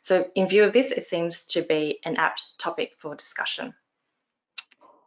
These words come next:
Um, so Max, I might throw over to you, um, in, to provide us with an overview of the U S regime,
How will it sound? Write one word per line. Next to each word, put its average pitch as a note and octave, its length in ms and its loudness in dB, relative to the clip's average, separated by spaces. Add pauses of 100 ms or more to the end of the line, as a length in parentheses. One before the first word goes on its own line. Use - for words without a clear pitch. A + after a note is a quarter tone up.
(320)
Um, G3 240 4
so - 180 2
Max, A3+ 220 6
I C#4+ 60 6
might E4 200 8
throw D4+ 160 8
over G#3+ 160 4
to G#3+ 160 -4
you, F#3 380 4
um, E3 420 2
in, F#3+ 280 -4
to G3 160 -4
provide F#3 340 4
us G3 140 -2
with F3+ 160 -4
an F3 180 -2
overview E3+ 380 2
of D#3+ 80 -4
the D#3+ 80 -4
U D#3+ 160 0
S E3 200 -2
regime, D#3 500 -6